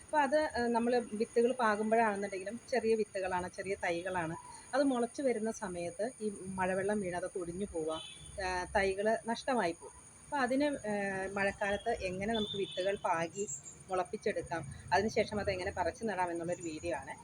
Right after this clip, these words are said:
ആ, പറിച്ച് നടുന്ന വീഡിയോ നമുക്ക് പിന്നീട് കാണിക്കാം. ഇപ്പം നമ്മൾ നടുന്ന വീഡിയോ ആണ്. നമ്മൾ ഏറ്റവും ആദ്യം ശ്രദ്ധിക്കേണ്ടത് നമ്മൾ നല്ല വിത്തുകൾ നോക്കി തിരഞ്ഞെടുക്കുക എന്നുള്ളതാണ് ട്ടോ. ഇതിപ്പോൾ ദേ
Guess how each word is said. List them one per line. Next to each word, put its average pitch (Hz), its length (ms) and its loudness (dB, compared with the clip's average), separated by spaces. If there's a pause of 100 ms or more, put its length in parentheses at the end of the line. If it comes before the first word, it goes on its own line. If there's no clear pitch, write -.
(340)
ആ, 175 60 2
പറിച്ച് 202 320 -4
നടുന്ന 226 300 0
വീഡിയോ 262 300 0
നമുക്ക് 233 200 -4
പിന്നീട് 208 300 -2
കാണിക്കാം. 196 360 -4
ഇപ്പം 285 180 -8
നമ്മൾ 254 200 0 (120)
നടുന്ന 277 340 2
വീഡിയോ 147 340 -4
ആണ്. - 120 -12 (400)
നമ്മൾ 294 160 4
ഏറ്റവും 285 320 2
ആദ്യം 254 200 -2
ശ്രദ്ധിക്കേണ്ടത് 196 600 -2 (120)
നമ്മൾ 208 200 0
നല്ല 208 320 -2
വിത്തുകൾ 190 380 0
നോക്കി 185 220 -8
തിരഞ്ഞെടുക്കുക 208 560 0
എന്നുള്ളതാണ് 151 480 -4
ട്ടോ. - 160 -6 (380)
ഇതിപ്പോൾ 262 260 2
ദേ 226 200 4